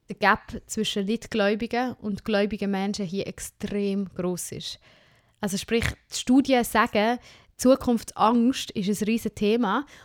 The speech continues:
Wenn ich aber mit Kids aus einem Church-Setting rede, ähm, ist die Zukunftsangst massiv kleiner.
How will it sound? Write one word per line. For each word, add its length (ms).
Wenn 180
ich 140
aber 140
mit 240
Kids 460
aus 160
einem 260
Church-Setting 800
rede, 340
ähm, 280
ist 180
die 80
Zukunftsangst 880
massiv 520
kleiner. 320